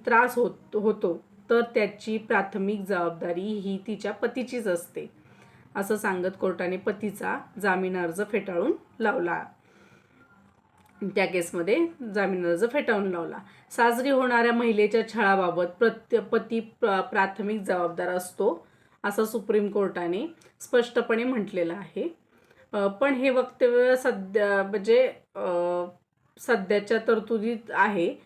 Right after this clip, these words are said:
त्यामुळे फक्त संबंधित प्रकरणात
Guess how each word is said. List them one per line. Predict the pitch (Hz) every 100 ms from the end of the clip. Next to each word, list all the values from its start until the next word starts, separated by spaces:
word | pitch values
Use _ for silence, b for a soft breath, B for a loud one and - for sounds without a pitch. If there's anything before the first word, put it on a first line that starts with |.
| b b -
त्यामुळे | 233 226 220
फक्त | 226 226 - 254
संबंधित | 254 277 240 240 233 226 208 -
प्रकरणात | 220 214 208 196